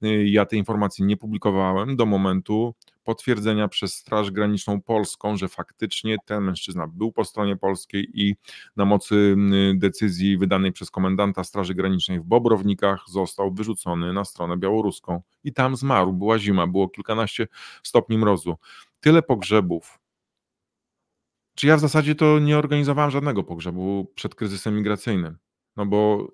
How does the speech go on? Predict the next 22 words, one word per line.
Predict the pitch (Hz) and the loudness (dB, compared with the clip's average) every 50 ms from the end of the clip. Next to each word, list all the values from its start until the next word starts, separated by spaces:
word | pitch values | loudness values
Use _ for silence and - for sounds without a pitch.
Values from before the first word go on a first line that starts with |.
| _ _ | _ _
jeżeli | - - 107 90 104 113 | -12 -10 -6 -2 0 0
moja | 113 117 117 113 | 2 4 4 4
babcia | 107 110 107 - - 110 | 4 2 2 2 -2 -2
umarła, | 107 107 104 101 - 107 117 | 0 0 0 0 0 0 -2
no | 113 110 | -2 -4
to | - - 123 120 123 127 131 135 135 131 - - - - - _ _ _ 220 - - - - - - _ _ - | -2 -2 0 0 0 0 0 0 -2 -4 -6 -8 -12 -16 -20 _ _ _ _ -20 -20 -20 -20 -20 -20 _ _ 0
rodzice | 117 117 120 120 123 95 - 92 | 2 2 2 2 0 0 0 0
moi | 85 82 80 85 87 - | 0 0 0 -2 -4 -4
organizowali | - 98 98 95 90 85 92 85 90 87 82 | -6 -2 0 0 0 0 -2 -2 -2 -4 -4
ten | - 87 82 | -4 -8 -8
pogrzeb. | 78 82 82 - - 90 _ _ _ _ _ _ _ _ _ _ _ _ _ _ _ _ _ _ _ _ _ | -8 -10 -12 -12 -18 -20 _ _ _ _ _ _ _ _ _ _ _ _ _ _ _ _ _ _ _ _ _
A | - 101 | 0 2
ja | 104 101 107 113 | 4 6 6 6
po | - 131 | 4 0
prostu | 120 - 123 107 - - - 131 127 127 - 92 - _ _ _ _ _ _ _ _ _ _ _ _ _ _ | -2 -2 -2 -2 -2 -2 -2 -2 -2 -2 -6 -12 -20 _ _ _ _ _ _ _ _ _ _ _ _ _ _
nie | - 120 117 113 | 0 2 2 2
zliczę, | 123 175 175 - - 95 92 | 2 -2 -4 -2 0 0 0
ile | 92 92 | 0 -2
pogrzebów, | - 101 92 85 92 87 90 87 - - - - - | -2 -4 -4 -4 -4 -4 -4 -6 -6 -12 -12 -4 -2
y, | 101 98 92 92 92 92 95 98 - | 0 0 2 2 0 0 0 0 -2
o-, | - - - 110 113 107 - | -2 -4 -2 -2 -2 0 0
organizowałem. | 120 107 98 110 107 101 90 95 90 90 85 82 85 90 101 120 135 | 0 2 2 0 0 2 0 0 0 0 -2 -2 -2 -2 -4 -4 -8